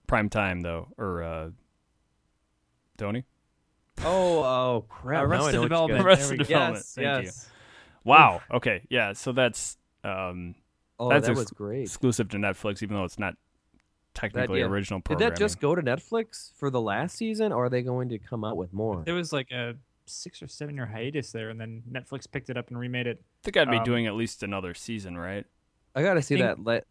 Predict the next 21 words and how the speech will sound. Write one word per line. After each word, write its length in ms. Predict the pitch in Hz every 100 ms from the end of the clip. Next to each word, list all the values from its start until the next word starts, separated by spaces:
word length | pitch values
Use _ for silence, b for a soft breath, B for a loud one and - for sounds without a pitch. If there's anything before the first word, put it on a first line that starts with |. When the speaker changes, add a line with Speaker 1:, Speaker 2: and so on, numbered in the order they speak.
| -
Speaker 2:
La-, 20 |
the 60 | 101
Speaker 3:
uh, 20 |
Speaker 2:
last 200 | 107 135
season 280 | 170 165 170
was 180 | 117 95
really 440 | 101 117 120 117
good. 240 | 98 104 82
I 80 |
really 320 | 95 101 113 110
liked 380 | 104 101 -
everyone's 440 | - 107 107 104 101
perspective 540 | 104 90 101 92 95
of 120 | 85
that. 280 | 80 80 71 _ -
Speaker 1:
And 100 | 160
I 40 |
still 200 | - 233
haven't 240 | 214 160 127
seen 340 | - - 214
it, 140 | 123